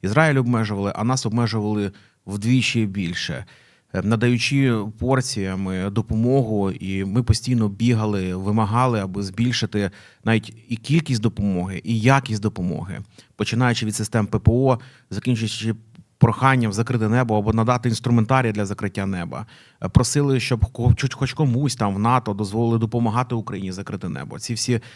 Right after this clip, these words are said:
речі, е, щось не вдавалося, щось вдавалося надзвичайно важкими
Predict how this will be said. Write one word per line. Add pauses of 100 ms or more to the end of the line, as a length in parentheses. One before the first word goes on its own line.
(200)
речі, (340)
е, (360)
щось
не
вдавалося,
щось
вдавалося
надзвичайно
важкими